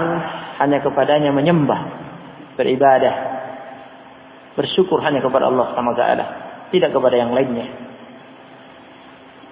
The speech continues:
Dengan arkanus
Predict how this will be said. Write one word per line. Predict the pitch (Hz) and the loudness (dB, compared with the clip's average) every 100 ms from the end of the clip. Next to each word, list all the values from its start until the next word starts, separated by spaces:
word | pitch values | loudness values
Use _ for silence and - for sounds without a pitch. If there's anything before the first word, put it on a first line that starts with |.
| - - - - - - - - - - - - - - - - - - | -20 -20 -20 -20 -20 -20 -20 -20 -20 -20 -20 -20 -20 -20 -20 -20 -20 -2
Dengan | 185 190 190 | 4 4 4
arkanus | 165 196 185 165 | 2 4 2 2